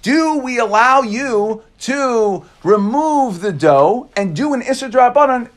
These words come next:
in order so that you shouldn't come to an Isser Daraisa? So Tifshet, D'lo Yitiru, from the fact here that we see that if you go ahead and you stick your hand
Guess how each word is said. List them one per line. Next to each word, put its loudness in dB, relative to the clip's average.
in -8
order -4
so -8
that -6
you -12
shouldn't -10
come -8
to -8
an -8
Isser -12
Daraisa? -2
So 0
Tifshet, -2
D'lo -2
Yitiru, 0
from 2
the 0
fact 2
here 0
that 2
we -8
see -6
that 0
if -4
you -6
go 4
ahead 4
and -6
you -8
stick -6
your -4
hand -8